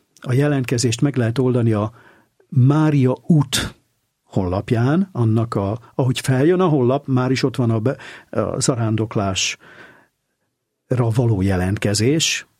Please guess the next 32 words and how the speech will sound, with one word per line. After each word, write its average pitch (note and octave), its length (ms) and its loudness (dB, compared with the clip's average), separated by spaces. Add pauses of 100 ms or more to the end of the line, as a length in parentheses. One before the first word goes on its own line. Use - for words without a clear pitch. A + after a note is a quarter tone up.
(1000)
A G2+ 300 -2
Mária C3+ 400 0
Út A#2+ 160 -2
honlapját A#2 800 -2
úgy B2 140 0
lehet A2 280 0
elérni, G#2+ 380 0
hogy, G#2 320 -2 (260)
hogy G2+ 180 -6
az G2+ 100 -4
ember A2 260 0
beüti, G#2+ 260 -2
hogy G2 120 -2
mária G2+ 360 0
út - 460 -4
pont G2 240 0
hu, A2+ 360 0
és G#2 220 -2
már G2+ 200 0
fel A#2+ 200 -2
is A2 200 -2
jön F#2+ 140 -2
a F2+ 260 -6
honlap. G2 480 -4 (1000)
Ha C#3 260 -2
erre C#3+ 220 2
bejelentkezett, D3 760 0
akkor C3+ 440 -2
pedig A2+ 320 0
a G2+ 60 0
gyakorlati A#2+ 1160 0 (560)
része G#2+ 760 -2